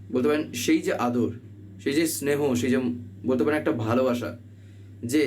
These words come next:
সন্তান যে পেয়ে থাকে, এটা তো গেল মায়ের দিক দিয়ে। কিন্তু সন্তানের দেখা উচিত কি? সন্তান তো আগে দেখবে যে আমি কতটা মায়ের জন্য করেছি। সে যদি দেখে যে আমার মা কতটুকু করেছেন, তারপরে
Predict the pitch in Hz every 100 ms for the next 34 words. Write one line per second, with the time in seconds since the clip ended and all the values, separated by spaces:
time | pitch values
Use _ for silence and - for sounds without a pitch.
0 | 120 123 123 123 135 143 117 117 104 101
1 | - - - - - - - - - 208
2 | 185 180 165 139 - - - 120 117 131
3 | 156 143 123 120 101 87 80 - - -
4 | - - - - - - 147 156 170 143
5 | - - - - - 131 143 143 170 180
6 | 165 165 165 170 165 165 - 311 - -
7 | - - - - - 127 123 127 165 170
8 | 175 165 175 175 175 170 180 185 - 113
9 | 123 165 180 214 190 185 180 180 165 160
10 | 175 156 131 107 - - - - - -
11 | - - - - - - - - - -
12 | 175 220 226 214 175 165 160 160 156 196
13 | 123 127 160 180 185 175 170 180 175 170
14 | 175 165 143 143 175